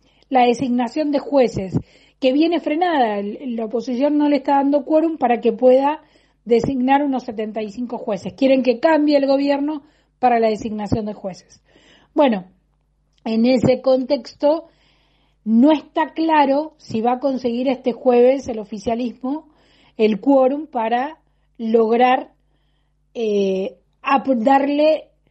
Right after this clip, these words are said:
convertir en ley ese proyecto para que a partir del primero de enero ningún trabajador de la cuarta categoría pague ganancias.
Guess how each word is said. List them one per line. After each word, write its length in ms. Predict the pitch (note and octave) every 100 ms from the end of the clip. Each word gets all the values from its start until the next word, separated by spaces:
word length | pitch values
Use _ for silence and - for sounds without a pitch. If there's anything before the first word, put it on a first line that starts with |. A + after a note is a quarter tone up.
| _ _ _ _ _
convertir 420 | C#4 C4+ B3 D#4
en 140 | D#4 D4
ley 220 | D4 A3 - _
ese 240 | B3 C4
proyecto 520 | A#3 C4+ B3+ D#4+ C#4+ D#4
para 200 | B3 G#3+
que 80 |
a 60 | A3+
partir 320 | A3+ A3+ C#4+
del 140 | D4 A#3+
primero 320 | A#3+ C4+ C#4+
de 100 | D4
enero 460 | D4+ C#4+ C#4 D#4 - _ _ _
ningún 360 | B3+ C4 E4 E4+
trabajador 600 | D#4 C4+ B3+ C4 C4+ B3
de 80 |
la 140 | A3 G#3
cuarta 340 | A#3 B3 B3+
categoría 720 | B3+ A#3+ C4 C4+ C4 C4+ C#4+ C#4+
pague 300 | A3+ G#3+ G#3
ganancias. 760 | G3 F3 E3+ E3+ - - -